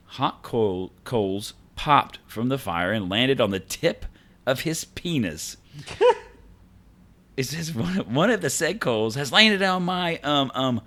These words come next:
Speaker 1: little soldier's helmet," he <laughs> states to the camera operator.
Speaker 2: What the fuck?
Speaker 1: As he keeps,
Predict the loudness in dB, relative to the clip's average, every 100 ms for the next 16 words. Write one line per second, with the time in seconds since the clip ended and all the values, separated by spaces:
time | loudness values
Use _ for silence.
0 | -10 -4 2 2 2 0 2 2 2 0
1 | -2 0 2 2 0 -6 -6 -2 -2 -2
2 | -4 -4 -4 -6 -8 0 2 2 0 -2
3 | -6 -6 -6 -6 -8 -10 -20 -20 -18 -12
4 | -12 -12 -12 -10 -10 -8 -6 -4 -2 -2
5 | -4 -6